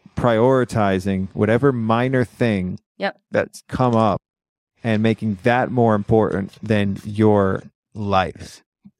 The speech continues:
Speaker 1: your mindset, your body. And that's the fuel. Uh, that's w-, your body is,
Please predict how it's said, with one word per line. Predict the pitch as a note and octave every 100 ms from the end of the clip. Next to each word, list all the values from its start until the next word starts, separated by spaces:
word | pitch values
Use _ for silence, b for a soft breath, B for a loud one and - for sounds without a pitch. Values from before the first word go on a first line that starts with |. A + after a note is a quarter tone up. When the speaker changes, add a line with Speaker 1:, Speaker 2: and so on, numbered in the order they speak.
| _
Speaker 1:
your | E3 G#2+ G2+
mindset, | G2+ G#2+ G#2+ G2+ F#2+ - F#2 E2
your | - G#2 G2+
body. | F#2 - G2 F#2+ F#2 F#2 - _ _ _ _ _ -
And | G#2 F#2+ F#2+
that's | A#2+ A2+ F2+ - - - - _ _ _ _ _ - _
the | -
fuel. | - G#2+ A2 G2+ -
Uh, | A#2
that's | G#2+ A2+ - - - -
w-, | A#2 -
your | A#2
body | G#2 A#2 B2 G#2 G2+
is, | F#2+ -